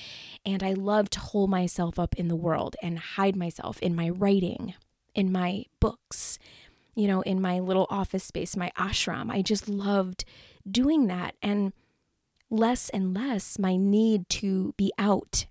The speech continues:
and be the center and make sure that I was, you know, touching the lives of other people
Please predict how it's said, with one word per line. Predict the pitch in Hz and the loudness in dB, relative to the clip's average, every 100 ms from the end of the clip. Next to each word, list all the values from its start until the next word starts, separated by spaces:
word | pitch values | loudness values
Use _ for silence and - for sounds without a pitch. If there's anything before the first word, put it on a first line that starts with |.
| _ | _
and | 208 185 180 180 - - _ _ _ _ _ _ _ _ | 0 2 0 -2 -6 -18 _ _ _ _ _ _ _ _
be | 220 | 2
the | 196 | 4
center | 185 214 202 190 165 180 - _ _ | 2 2 2 2 -2 -4 -12 _ _
and | - 196 185 180 175 - - _ | -2 0 0 0 -2 -8 -18 _
make | 208 202 190 _ - _ | 2 4 2 _ -20 _
sure | - 220 196 | -2 0 2
that | 190 185 - | 2 2 2
I | 190 | 4
was, | 185 180 175 - | 4 4 0 -4
you | 208 | -2
know, | 185 175 175 - _ - | -2 -2 -6 -14 _ -4
touching | 226 208 202 | 0 0 0
the | |
lives | 190 196 190 | 0 -2 -2
of | 190 | -4
other | 196 190 | -2 -2
people | - 220 202 190 185 | -2 0 2 4 4